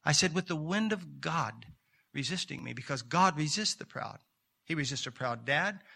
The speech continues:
a proud mom, proud kids, proud church, proud people.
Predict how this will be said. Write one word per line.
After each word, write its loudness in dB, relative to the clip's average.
a -14
proud -2
mom, 0
proud -2
kids, -4
proud -4
church, -2
proud -2
people. -2